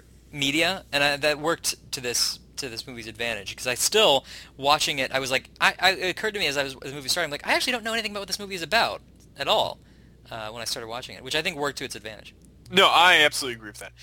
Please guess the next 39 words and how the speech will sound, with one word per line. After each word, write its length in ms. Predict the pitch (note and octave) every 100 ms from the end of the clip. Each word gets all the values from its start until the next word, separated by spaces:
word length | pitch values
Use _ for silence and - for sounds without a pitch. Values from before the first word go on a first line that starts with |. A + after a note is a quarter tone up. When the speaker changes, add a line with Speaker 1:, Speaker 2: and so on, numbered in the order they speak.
| - -
Speaker 2:
Um, 360 | C#3+ D3 C#3+ C#3 -
well, 220 | B3 D4
okay, 160 | - A3
let's 200 | A#3+ -
talk 140 | F4
about 180 | A#3 D3+
a 20 |
little 160 | C#3 D3
bit 140 | C#3
what 60 | B2
it's 120 | -
about. 180 | B2 A#2
I 60 |
guess 260 | D#3 F#3 -
to 200 | - G#3
the 80 | F3+
extent 340 | - - F3+
of 60 | D#3
what 120 | C#3
the 60 | -
trailer 300 | - D3+ C3+
shows 300 | - G#2 G#2+
us. 220 | - - - - - -
Speaker 1:
Uh, 280 | C#3+ D3 D3
okay. 200 | G#3 A2+ - - -
Speaker 2:
Hate 140 | - -
to, 80 | F3 D3 E3
it's, 140 | F3
I 100 | F#3+
really 180 | F#3+ B3+
don't 80 | F#3+
wanna 100 | D#3+
give 120 | D3+
anything 180 | D3+ C3+
away 200 | A#2 D3+
about 180 | A2+ -
this 120 | -
movie. 180 | _ _ -
Speaker 1:
Well, 320 | F3+ G#3 G#3+